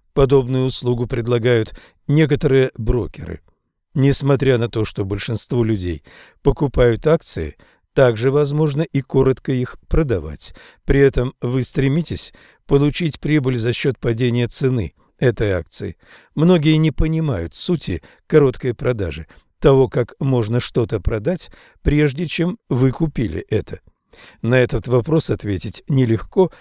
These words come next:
вы просто можете, и позиция будет закрыта, когда вы вновь купите бумаги. Сноска. Обычно трейдер берет акции в долг у брокера,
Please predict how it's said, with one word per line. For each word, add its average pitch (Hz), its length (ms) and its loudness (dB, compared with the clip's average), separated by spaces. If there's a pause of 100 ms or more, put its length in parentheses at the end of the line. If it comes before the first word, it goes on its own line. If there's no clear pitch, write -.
(140)
вы 135 180 4
просто 151 500 0
можете, 143 580 -2 (320)
и 143 140 2
позиция 160 600 0
будет 95 300 -4
закрыта, 185 600 0 (340)
когда 127 340 4
вы 113 140 2
вновь 135 260 0
купите 110 640 -4 (240)
бумаги. 87 600 -2 (640)
Сноска. 123 640 -2 (720)
Обычно 139 540 2
трейдер 104 420 0
берет 117 420 0
акции 135 480 0
в 120 100 -6
долг 117 420 0
у 113 100 0
брокера, 117 560 0